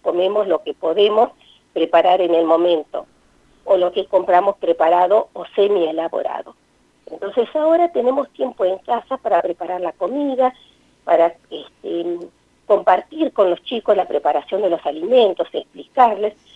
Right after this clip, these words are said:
Entonces esto nos da la opción, <clears throat> perdón, de, este, preparar alimentos caseros, hacer la comida en casa con los alimentos frescos, que es una de las premisas más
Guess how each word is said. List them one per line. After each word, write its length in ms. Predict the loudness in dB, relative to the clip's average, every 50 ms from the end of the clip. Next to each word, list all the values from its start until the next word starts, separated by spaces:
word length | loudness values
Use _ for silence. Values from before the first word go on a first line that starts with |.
| _ _ _
Entonces 320 | _ -6 -4 -2 -2 -2 -2
esto 240 | -2 -4 -2 -2 -2
nos 160 | 0 0 4
da 140 | 4 6 6
la 80 | 6 4
opción, 380 | 0 -2 0 2 4 4 4 2 _ -20 -20 -20 -20 -20 _ _ -18 -18 -8 _ 6
<clears throat> 520 | 8 8 8 8 6 4 2 -4 -4 _
perdón, 320 | 2 4 4 4 4 2 0 _ _ _ _ _ _ _
de, 340 | -2 0 0 0 0 -2 -2 -2
este, 420 | -2 -2 -2 -4 _ -8 -8 -8
preparar 460 | -8 -8 -4 0 2 2 4 4 2 2
alimentos 540 | 0 -2 -2 -2 -2 -2 -2 -4 -6 -6
caseros, 500 | -6 -8 -8 -8 -10 -12 -12 -12 -14 -16 _ -12 -10
hacer 380 | -10 -4 0 2 2 2 2 2
la 220 | 2 2 2 2 2
comida 380 | 0 -2 -2 -2 -2 -2 -4
en 80 | -4 -2
casa 360 | -2 -2 -2 -2 -4 -8 -6
con 160 | -4 -4 -4
los 140 | -6 -6 -6
alimentos 520 | -6 -6 -4 -4 -4 -4 -4 -4 -6 -8 -8 -6
frescos, 500 | -6 -6 -6 -8 -10 _ -8 -8 -8 -8 _ _ _ _ _ _ _ _ _
que 80 | -6 -6
es 140 | -6 -4 -4
una 220 | -2 0 0 0
de 60 | 0 -2
las 120 | -4 -6
premisas 480 | -4 -4 -4 -4 -4 -6 -6 -6 -4 -4
más 180 | -4 -6 -8